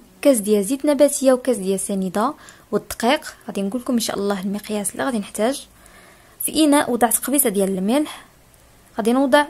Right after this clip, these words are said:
مية وخمسة وعشرين غرام ديال الزبده. هاد البواطه كتوزن ميتين وخمسين غرام.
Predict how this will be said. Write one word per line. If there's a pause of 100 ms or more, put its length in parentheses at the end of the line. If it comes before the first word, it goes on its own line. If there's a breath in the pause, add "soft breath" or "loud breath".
(180)
مية
وخمسة
وعشرين
غرام
ديال
الزبده. (140)
هاد
البواطه (240)
كتوزن
ميتين
وخمسين
غرام.